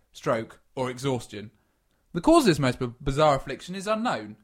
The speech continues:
though theories of mass psychological illness, ingestion of a mould found in rye bread, or occurrence <laughs> of a medieval mania have been mooted.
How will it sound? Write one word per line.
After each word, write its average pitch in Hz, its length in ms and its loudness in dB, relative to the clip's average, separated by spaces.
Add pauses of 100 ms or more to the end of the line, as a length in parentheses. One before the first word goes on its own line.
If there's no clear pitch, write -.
though 180 100 -2
theories 247 420 -6
of 175 240 -4
mass 202 480 -4
psychological 180 580 -4
illness, 160 520 -4
ingestion 147 540 -6
of 135 180 -4 (320)
a 131 60 -10
mould 151 340 0
found 139 240 -4
in 131 140 -6
rye 196 180 0
bread, 110 360 -6 (400)
or 269 180 8
occurrence 202 600 8 (100)
<laughs> - 100 -14
of 147 100 0
a 151 80 2
medieval 165 520 2
mania 160 560 0
have 160 180 -4
been 156 180 -6
mooted. 185 300 -10